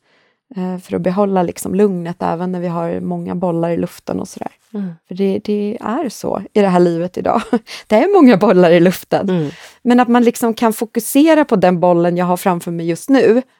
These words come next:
Speaker 1: även om det är många andra bollar runt omkring. Jag brukar tänka på det när jag spelar tennis på tisdagskvällar. Eh, det där är ju också jättemycket meditation för mig, att spela tennis och bara fokusera på den här bollen. <laughs> Eller hur?
Speaker 2: Ja, verkligen.
Speaker 1: Trots att det är massor bollar på hela planen.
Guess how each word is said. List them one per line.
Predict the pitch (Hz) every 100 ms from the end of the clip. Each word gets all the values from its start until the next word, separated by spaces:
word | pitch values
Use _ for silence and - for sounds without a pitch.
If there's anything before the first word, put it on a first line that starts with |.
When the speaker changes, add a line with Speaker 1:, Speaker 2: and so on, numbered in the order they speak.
| -
Speaker 1:
även | 254 233 262
om | 220
det |
är | 196
många | 185 180
andra | 175 175
bollar | 175 165 175
runt | 175 180
omkring. | 214 285 - 202 - _ _ _ _ _ _ _ _ - -
Jag | 208
brukar | 220
tänka | 233 202 185
på | 190
det |
när | 185
jag | 180
spelar | - 180
tennis | - 226 170 -
på | 190
tisdagskvällar. | 180 180 - 180 202 175 185 175 _ _ _
Eh, | - 202 202
det | 196 185 226 220
där | 247 190
är |
ju | 170 175
också | - - 185
jättemycket | 175 214 - 196 190 170
meditation | 170 160 160 160 160 160
för | 214
mig, | 294 165 175
att |
spela | - 185 170
tennis | - 156 156 165
och | 170
bara | 165 156
fokusera | 156 165 160 160 156
på | 180
den | 160
här |
bollen. | 180 359 220 156 143 220
<laughs> | - 220 - - - - - _ 240
Eller | 269
hur? | 285 240 240 -
Speaker 2:
Ja, | 208 180 240
verkligen. | 202 196 165
Speaker 1:
Trots | 262 185
att | 254
det | 196
är |
massor | 190 196 185
bollar | 185 180 175
på | 180
hela | 175 226
planen. | 226 196 175